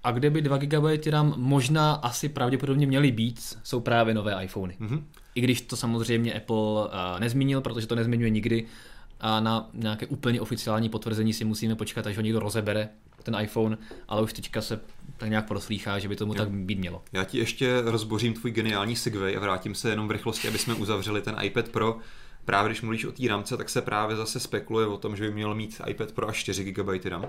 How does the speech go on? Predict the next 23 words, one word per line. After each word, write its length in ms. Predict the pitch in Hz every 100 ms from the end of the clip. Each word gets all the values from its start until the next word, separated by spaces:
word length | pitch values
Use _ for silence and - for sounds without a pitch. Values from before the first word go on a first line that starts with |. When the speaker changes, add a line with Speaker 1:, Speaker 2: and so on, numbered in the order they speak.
| -
Speaker 1:
Mhm. 280 | 127 127 220
Speaker 2:
což 120 | -
jsem 120 | - 98
zvědavej. 380 | 92 92 127 151 - - - -
To 140 | - 104
údajně 440 | 101 104 107 104
to 100 | -
teda 180 | 110 104
uniklo 420 | 107 104 107 110
od 240 | 110 110 -
Adobe, 460 | 101 110 107 113 113
pak 140 | 101
to 120 | - 107
zase 240 | 95 113
stáhli, 480 | - 95 95 107 104
takže 240 | 98 95
otázka, 440 | - 98 92 - 98
jestli 220 | 95 101
byla 180 | 101 98
pravda, 340 | 95 92 98
nebo 180 | 95 95
se 120 | 123
zmýlili. 460 | 95 95 101 113